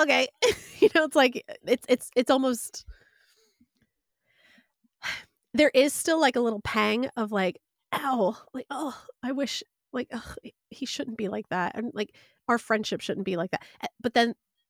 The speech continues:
that's, like, ten percent versus, like, eighty-five percent, which is what it was before. And now it's, like, almost, like,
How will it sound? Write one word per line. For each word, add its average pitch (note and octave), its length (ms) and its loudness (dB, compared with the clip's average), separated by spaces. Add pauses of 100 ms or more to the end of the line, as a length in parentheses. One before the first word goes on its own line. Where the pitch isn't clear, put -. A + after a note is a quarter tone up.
(280)
that's, A3+ 160 2
like, G#3 160 -2
ten A3+ 260 -2
percent F#3 400 -4
versus, F3+ 340 -6
like, - 180 -6 (160)
eighty-five G3 560 0
percent, - 340 -8
which G3+ 120 -10
is F#3+ 100 -6
what G3+ 100 -4
it G#3+ 80 -6
was A3 160 -8
before. - 360 -12 (840)
And A3 100 -2
now B3 180 4
it's, - 180 0
like, - 120 -8
almost, A3+ 480 -2
like, G#3+ 240 -6